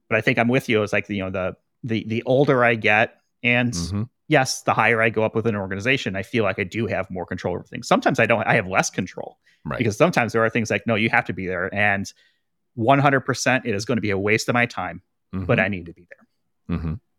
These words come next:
Speaker 1: So be it, right? Those, there will always be those. But yeah, I think this is something, you know, I talk about with my team. Jim knows this as well, is, you know,
Speaker 2: Mm-hmm.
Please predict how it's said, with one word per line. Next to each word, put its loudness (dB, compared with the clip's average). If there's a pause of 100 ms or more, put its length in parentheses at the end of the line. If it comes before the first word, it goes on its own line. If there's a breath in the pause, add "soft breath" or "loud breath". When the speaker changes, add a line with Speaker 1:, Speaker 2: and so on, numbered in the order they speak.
(160)
Speaker 1:
So -2
be -4
it, -10
right? -2
Those, 0
there 2
will 4
always 4
be -6
those. -4
But -6
yeah, 4
I 0
think -4 (360 soft breath)
this 4
is 4
something, 2
you -2
know, 2
I 2
talk 0
about -2
with -4
my 0
team. -6
Jim 0
knows -2
this -8
as -8
well, 0
is, -8
you -4
know, 0
Speaker 2:
Mm-hmm. -8